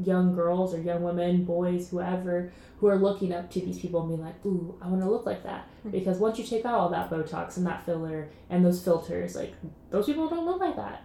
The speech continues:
Speaker 2: Mm.
Speaker 1: But, like, on the flip side, too, it's like, if you wanna go get Botox and filler, do it for you. I get
Speaker 2: Exactly,
Speaker 1: Botox,
Speaker 2: for yourself.
Speaker 1: I get it for myself. I get it in my forehead 'cause I got that big line 'cause I'm too expressive.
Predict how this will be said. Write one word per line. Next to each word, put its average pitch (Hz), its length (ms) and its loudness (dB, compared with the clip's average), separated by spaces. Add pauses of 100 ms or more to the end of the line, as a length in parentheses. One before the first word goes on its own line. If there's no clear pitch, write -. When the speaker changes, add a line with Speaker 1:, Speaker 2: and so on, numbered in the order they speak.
(600)
Speaker 2:
Mm. 214 280 -6 (180)
Speaker 1:
But, 226 120 4
like, 226 120 4
on 226 140 4
the 226 80 2
flip 254 220 2
side, 208 240 2
too, 285 160 -4
it's - 120 0
like, 190 260 2
if - 160 -4
you 294 120 4
wanna 277 220 0
go 262 120 2
get 202 160 -2
Botox 185 380 -2
and 196 160 0
filler, 220 320 -2 (240)
do 302 160 4
it 311 80 -4
for 311 120 -2
you. 330 480 4
I - 100 6
get - 60 6
Speaker 2:
Exactly, 247 320 12
Speaker 1:
Botox, 320 160 4
Speaker 2:
for 247 160 10
yourself. 220 480 6
Speaker 1:
I 277 80 6
get 339 200 6
it 359 40 0
for 349 120 4
myself. 339 440 4
I - 80 0
get 269 100 -2
it 285 100 -2
in 302 60 0
my 311 140 0
forehead 349 300 4
'cause 214 100 0
I 214 40 0
got 220 120 0
that 175 240 -2
big 254 240 6
line 269 400 6
'cause 240 140 2
I'm 202 120 6
too - 140 0
expressive. 262 640 4